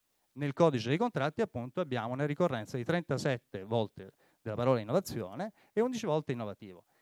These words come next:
Se poi sia tanto, sia poco, magari è una valutazione relativa,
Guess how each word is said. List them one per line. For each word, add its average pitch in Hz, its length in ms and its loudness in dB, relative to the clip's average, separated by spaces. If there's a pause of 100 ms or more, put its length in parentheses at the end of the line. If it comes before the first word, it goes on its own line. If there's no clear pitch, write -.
(180)
Se 170 300 -2
poi 175 180 6
sia 147 360 2
tanto, 131 480 0
sia 185 180 0
poco, 131 320 4
magari 131 460 2
è 175 60 -6
una 151 160 2
valutazione 143 920 2 (160)
relativa, 135 760 4